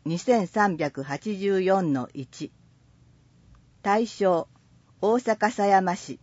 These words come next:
藤井寺市、羽曳野市、柏原市のいずれかに在住、在勤、在学する人。定員、法律相談は要予約、先着順。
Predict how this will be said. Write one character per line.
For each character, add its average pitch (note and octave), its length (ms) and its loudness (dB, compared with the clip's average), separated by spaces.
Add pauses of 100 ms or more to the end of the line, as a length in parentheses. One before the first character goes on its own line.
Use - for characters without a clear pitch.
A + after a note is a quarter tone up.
(440)
藤 G#3 400 -2
井 - 20 -4
寺 F#3+ 280 4
市、 - 300 -12 (460)
羽 F#3+ 240 -2
曳 A3 200 -2
野 G3 160 2
市、 - 300 -12 (540)
柏 A#3+ 340 2
原 A3+ 180 6
市 E3+ 160 -6
の C3+ 280 -2
い D#3+ 80 -6
ず G#3+ 160 -4
れ A3+ 100 2
か G3+ 160 4
に C#3+ 240 0 (400)
在 G3+ 320 4
住、 F3+ 460 0
在 F#3+ 340 4
勤、 F#3 400 -4 (140)
在 G3+ 300 0
学 G#3 280 -2
す F#3 160 -4
る F3 140 -2
人。 - 320 -8 (1300)
定 A#3 320 4
員、 G3+ 260 -2 (680)
法 C4 200 6
律 B3+ 240 -2
相 A3+ 300 2
談 D3 240 2
は B2+ 200 -2
要 G3+ 280 4
予 C#3 100 0
約、 C#3+ 400 -6 (520)
先 G#3 220 0
着 F#3 320 -4
順。 D#3 300 -6